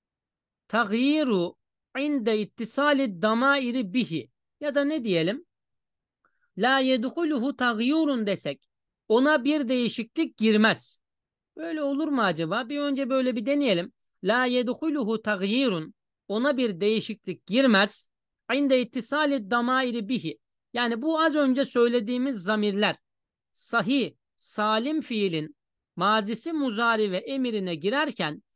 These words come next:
o fiilde bir değişiklik meydana gelmez. Ne gibi? Keteptu ya da ketebu gibi. Tabi buraya fiili muzari emir örnekler de yazabilirsiniz sayın hocalar.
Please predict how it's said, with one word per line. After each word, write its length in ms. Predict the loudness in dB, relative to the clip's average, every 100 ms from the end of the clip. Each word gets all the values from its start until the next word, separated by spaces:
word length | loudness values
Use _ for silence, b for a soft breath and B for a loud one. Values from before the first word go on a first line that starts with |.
| _
o 140 | -2 0
fiilde 480 | 0 0 0 -2 -2
bir 160 | -2
değişiklik 560 | 2 2 2 -8 -10 -8
meydana 440 | -2 -2 0 -2
gelmez. 600 | 0 0 2 4 2 0 _ _
Ne 120 | -4
gibi? 420 | -2 -2 0 0 -2 _ _ _
Keteptu 840 | -4 -2 0 -2 -2 0 2 0 -6 _ _ -4
ya 220 | -2 2
da 260 | 0 0 -4 _ _
ketebu 640 | -4 -2 -2 -2 -2 -2 -2
gibi. 320 | -4 -4 -10 _ _ _
Tabi 280 | -4 -4 -4
buraya 240 | 2 2 2
fiili 300 | 0 -2 -2
muzari 420 | -2 -2 0 0
emir 300 | -4 -4 -2
örnekler 600 | -2 -2 -4 -2 -2 2
de 60 |
yazabilirsiniz 720 | 2 2 0 0 -4 -4 -8 -4
sayın 220 | -2 0
hocalar. 380 | 2 0 -2